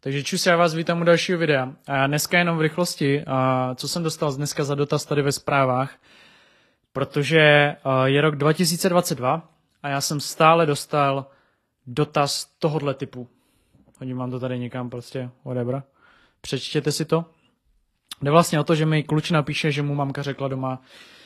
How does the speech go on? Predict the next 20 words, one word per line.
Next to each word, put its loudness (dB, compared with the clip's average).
že -8
všechny -4
proteiny 0
jsou 0
rakovinotvorný -2
a -10
nebezpečný -4
a -12
že -10
by -4
je -2
pře-, -8
že -4
by 0
je 0
neměl -4
pít -10
nebo -6
něco -12
takového. -14